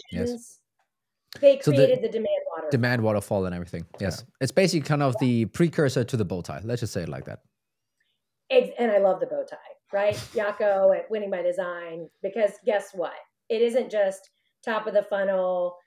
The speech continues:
Speaker 2: um, middle of the funnel, bottom of the funnel to get a new logo. Ooh, ooh, we got a new logo. Great, great.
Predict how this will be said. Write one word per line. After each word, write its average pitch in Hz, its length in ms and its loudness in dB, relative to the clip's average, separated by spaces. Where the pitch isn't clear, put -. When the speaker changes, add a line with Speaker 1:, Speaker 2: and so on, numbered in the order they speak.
Speaker 2:
um, 196 380 -4
middle 214 320 2
of 196 60 4
the 196 140 4
funnel, 185 560 -2
bottom 233 320 0
of 202 60 0
the 196 180 2
funnel 180 520 -4
to - 100 -10
get 208 160 -2
a 196 60 -2
new 185 180 -8
logo. 226 460 4
Ooh, - 20 -6
ooh, 587 640 10
we 453 80 0
got 415 180 -4
a 381 40 -10
new 311 180 -10
logo. 269 680 -4
Great, 262 400 0
great. 240 440 4